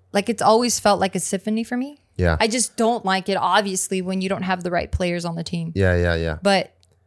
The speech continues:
Speaker 1: but I like being a, like, part of, like, the executive team that is, like, you know, like, h-, telling people to hit these notes.
Speaker 2: Yeah, I thought I did, but now I wanna be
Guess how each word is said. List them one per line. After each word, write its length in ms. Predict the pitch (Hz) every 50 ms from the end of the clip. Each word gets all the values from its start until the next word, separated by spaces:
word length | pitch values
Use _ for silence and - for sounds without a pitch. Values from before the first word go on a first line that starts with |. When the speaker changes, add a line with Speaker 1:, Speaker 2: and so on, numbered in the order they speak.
| _ -
Speaker 1:
but 320 | 180 196 208 196 185 165 - -
I 180 | 202 214 220
like 340 | 220 220 208 220 247 220 202
being 300 | 214 208 190 185 180 185
a, 120 | 175 185 - _ _ -
like, 320 | 180 185 180 - - _ -
part 280 | - 202 190 190 190
of, 180 | 190 180 170 180
like, 280 | 175 165 165 170 165 -
the 120 | 196 196
executive 560 | 185 175 165 196 185 180 - 208 190 175 - -
team 420 | - 185 175 165 160 160 170 - _ _ _ _ _ _ _ _ - -
that 300 | 185 180 170 170 160 -
is, 240 | 185 180 170 165
like, 440 | 175 165 160 156 165 160 - - - - _ _
you 160 | 226 214 196
know, 300 | 185 170 160 165 170 165 - _ _ - _ -
like, 240 | 180 175 170 - -
h-, 420 | 165 160 _ _ _ _ - - _ -
telling 280 | - 214 202 208 208 196
people 220 | 208 202 - 196
to 60 | 185 175
hit 200 | 190 196 190 -
these 200 | 196 185 170 180
notes. 420 | 180 175 165 - - - - -
Speaker 2:
Yeah, 180 | 98 95 85 - -
I 60 | 107
thought 240 | - - 127 117 113
I 100 | 104 101
did, 380 | 95 98 110 113 127 131 123 - _ _ -
but 100 | 98 92
now 260 | 92 95 95 98 - 80
I 60 | 95
wanna 280 | 98 95 98 95 95 82
be 440 | 76 98 95 92 90 85 85 80